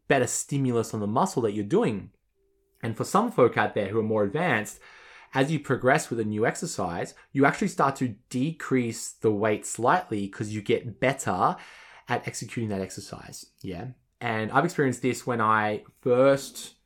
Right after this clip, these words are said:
um, well, not first, when I reintroduced hack squats into my training,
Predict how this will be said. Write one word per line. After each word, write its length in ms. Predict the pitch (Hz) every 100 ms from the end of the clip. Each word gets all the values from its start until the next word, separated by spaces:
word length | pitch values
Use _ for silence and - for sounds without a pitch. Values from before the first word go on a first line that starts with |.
| _ -
um, 340 | 104 101 101 107
well, 140 | 104
not 140 | 104
first, 360 | - - - -
when 100 | 120
I 360 | 104 101 101 -
reintroduced 640 | 135 123 170 135 127 131
hack 220 | - 135 -
squats 260 | 123 110
into 220 | 113 -
my 100 | 104
training, 560 | 98 - 104 104 185 269